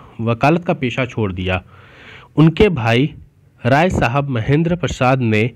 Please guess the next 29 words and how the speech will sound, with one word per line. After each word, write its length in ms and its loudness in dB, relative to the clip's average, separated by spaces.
राय 240 4
साहब 360 0
की 140 0
उपाधि 380 2
लौटा 320 2
दी, 240 -2
मजिस्ट्रेट 540 2
पद 160 2
से 220 0
इस्तीफा 460 -2
दे 160 -2
दिया। 320 -8
अब 120 2
देखिए, 300 0
असहयोग 640 2
आंदोलन 380 2
में 220 2
जो 60 6
रासे-, 420 2
राजेंद्र 380 2
प्रसाद 320 -2
जी 80 0
थे, 140 2
इन्होंने 320 2
वकालत 520 0
का 100 -6
पेशा 320 0
छोड़ 300 2
दिया 300 4